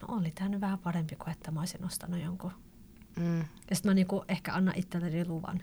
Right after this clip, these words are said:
Speaker 1: Ja sit se on ihan, sit se on väärin, sä tiedostat sen. Mut sitten kun just tolle, että kun aivoihin tulee signaaleja just kaikkialta, että sä tarvit o-, ostaa tää, ja sä oot silleen, no mä haluun tän, kyllä mä ansaitsen tän ja tälleen.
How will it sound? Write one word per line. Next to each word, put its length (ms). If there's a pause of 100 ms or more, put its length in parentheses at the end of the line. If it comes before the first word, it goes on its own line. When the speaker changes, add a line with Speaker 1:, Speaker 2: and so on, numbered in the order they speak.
(140)
Speaker 1:
Ja 60
sit 160
se 100
on 80
ihan, 260 (180)
sit 240
se 100
on 140
väärin, 320
sä 120
tiedostat 560
sen. 120
Mut 200
sitten 340
kun 220 (440)
just 200
tolle, 260
että 160 (360)
kun 140
aivoihin 580
tulee 260
signaaleja 800
just 320
kaikkialta, 720
että 300 (640)
sä 220
tarvit 720
o-, 200 (100)
ostaa 260 (100)
tää, 220
ja 120
sä 100
oot 80
silleen, 200
no 60
mä 100
haluun 500
tän, 180
kyllä 160
mä 100
ansaitsen 760
tän 240
ja 60
tälleen. 600